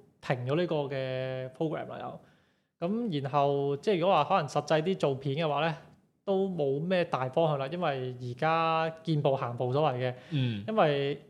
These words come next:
Speaker 1: 而家 YouTube 嘅大數據都好影響到，誒，個市場嘅。即係譬如呢排你 hit 啲咩嘅，你唔做，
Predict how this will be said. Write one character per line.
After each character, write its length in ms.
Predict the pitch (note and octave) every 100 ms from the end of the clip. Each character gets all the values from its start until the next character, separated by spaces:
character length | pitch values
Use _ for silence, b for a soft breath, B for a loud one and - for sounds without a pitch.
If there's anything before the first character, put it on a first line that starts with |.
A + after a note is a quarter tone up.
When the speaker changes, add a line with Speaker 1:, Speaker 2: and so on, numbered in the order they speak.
| F3
Speaker 1:
而 120 | D3
家 180 | F#3+ G3+
YouTube 320 | G#3 G#3 F#3+
嘅 80 | E3
大 200 | D#3+ C3+
數 160 | C3+ D3+
據 160 | D3+ D3+
都 160 | F3
好 100 | D#3+ D3+
影 240 | D#3+ C#3+
響 240 | D3 C#3 D#3
到， 100 | C#3+
誒， 480 | D3 E3 D#3 B2+ B2
個 520 | D3 C#3 C3+ C3+ C3+
市 200 | - D3+
場 200 | C#3 B2+ B2
嘅。 100 | C3+ B B B B _
即 100 | -
係 40 | G3+
譬 240 | - E3 C#3 B2 A#2+
如 60 | A#2+ b b
呢 120 | G#3+
排 200 | G#3 E3 F#3
你 80 | E3
hit 140 | F3
啲 160 | F3+ F3
咩 260 | E3+ D3+
嘅， 20 | C3
你 80 | D3+
唔 140 | C3
做， 320 | B2+ C3 A#2